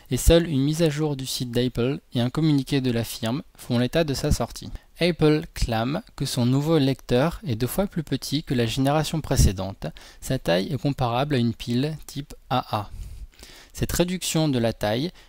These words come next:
est accompagnée d'une augmentation de la capacité à quatre gigaoctets et d'une réduction de l'autonomie de l'appareil, le constructeur annonçant désormais un maximum de dix heures de lecture.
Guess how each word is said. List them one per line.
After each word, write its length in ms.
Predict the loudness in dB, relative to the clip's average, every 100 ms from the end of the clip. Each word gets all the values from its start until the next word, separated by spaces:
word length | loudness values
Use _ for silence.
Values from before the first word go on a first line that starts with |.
| -8
est 160 | -2
accompagnée 500 | -2 0 0 0 0
d'une 180 | 0 0
augmentation 720 | 0 0 -2 -2 -4 -4 -6 -6 -8
de 140 | -4
la 120 | -4
capacité 720 | -2 -4 -4 -4 -6 -2 -2
à 100 | -2 -6 -4
quatre 260 | -4 -2
gigaoctets 720 | -4 0 0 0 -2 -4 -4 -8 -18 -4
et 40 |
d'une 160 | 2 4
réduction 420 | 2 0 -2 -2
de 100 | 0
l'autonomie 540 | 0 0 2 4 2 0
de 120 | -2
l'appareil, 600 | -2 0 -2 -2 -6 -10 -12 -10
le 120 | -8
constructeur 680 | -2 -2 -2 -4 -2 -2 0
annonçant 480 | 0 0 0 -2 0
désormais 520 | 0 2 0 0 -2
un 120 | -2
maximum 580 | -2 -4 -2 0 0 -2
de 100 | -4
dix 260 | -4 -2 0
heures 140 | 0
de 100 | 0
lecture. 460 | -4 -4 -10 -12